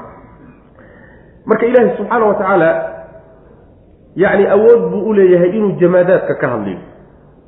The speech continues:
Ha la yaabina inuu Ilaahay la hadlo oo hadal u jeediyo samada iyo dhulka inuu u jeediyo. Hana la yaabina inay samada iyo dhulkii jawaabaan oo Ilaahay jawaab u celiyaan subxaanahu wa tacaala.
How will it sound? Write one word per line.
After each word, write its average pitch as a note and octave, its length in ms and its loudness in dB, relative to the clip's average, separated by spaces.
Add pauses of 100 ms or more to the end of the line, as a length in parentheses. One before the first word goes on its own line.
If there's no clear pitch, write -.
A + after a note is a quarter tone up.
(280)
Ha F3+ 80 -2
la A3 100 4
yaabina G#3 340 4
inuu G3+ 260 -4
Ilaahay F#3+ 300 2
la G3 140 2
hadlo F3 340 0 (560)
oo F#3 140 2
hadal G#3 440 0
u G#3+ 60 -4 (140)
jeediyo E3+ 640 0 (400)
samada G3+ 400 0
iyo F3 120 4
dhulka G3 280 -2
inuu E3+ 240 0
u D3 60 -6
jeediyo. G2 360 -8 (840)
Hana G#3 280 0
la A#3+ 160 2
yaabina G#3+ 400 4
inay G#3 340 2
samada G3 280 -2
iyo F#3+ 120 -2
dhulkii G3+ 380 -4 (120)
jawaabaan F#3 480 4
oo F#3+ 100 0
Ilaahay G3 260 0 (100)
jawaab F3+ 220 0
u E3 40 -2
celiyaan D3+ 300 0
subxaanahu B2+ 300 -6
wa G#2 60 -6
tacaala. G2 260 -10